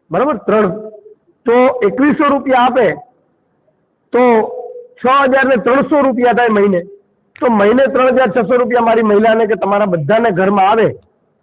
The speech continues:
તો છ હજાર ત્રણસો માં એ દૂધના બિલ ભરી શકશે, રાશનના બિલ ભરી શકશે, ગેસ સિલિન્ડરના બિલ ભરી શકશે, વીજળીના બિલ ભરી શકશે, બાળકના એજ્યુકેશનની, શિક્ષણની ફી ભરી શકશે. એક માતા બીજી જગ્યાએ પ્રવાસ કરવો છે, એના પતિના, અ,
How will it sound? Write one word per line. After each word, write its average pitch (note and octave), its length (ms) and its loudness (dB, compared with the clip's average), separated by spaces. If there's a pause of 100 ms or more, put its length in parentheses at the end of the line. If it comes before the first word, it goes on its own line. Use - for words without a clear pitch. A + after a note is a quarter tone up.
(720)
તો E3+ 80 -4
છ E3+ 120 -8 (120)
હજાર F#3+ 200 0
ત્રણસો F#3+ 300 -2
માં F3 280 2
એ D#3 160 0 (340)
દૂધના D#3 400 0
બિલ F3+ 220 0
ભરી D#3+ 260 -2
શકશે, D#3+ 360 -6 (120)
રાશનના F3+ 500 -2
બિલ F3 200 0
ભરી E3 260 -2
શકશે, D#3 300 -8
ગેસ D3+ 220 -4
સિલિન્ડરના F#3+ 500 -2
બિલ F3+ 200 -2
ભરી E3+ 160 -2
શકશે, E3+ 400 -8
વીજળીના F#3 420 -2
બિલ F#3+ 200 0
ભરી F3 160 -6
શકશે, F3 360 -8 (480)
બાળકના F#3 560 0
એજ્યુકેશનની, F#3 680 -2
શિક્ષણની G3+ 440 -4
ફી C4+ 120 -2
ભરી A3+ 240 0
શકશે. F#3 320 -4 (1200)
એક A#3+ 260 0
માતા F#3 460 0 (600)
બીજી F#3+ 320 0
જગ્યાએ F#3+ 380 0
પ્રવાસ F#3 360 0
કરવો F3+ 300 0
છે, F3+ 80 -4
એના E3 220 -2
પતિના, F3 380 -2
અ, D#3 340 -6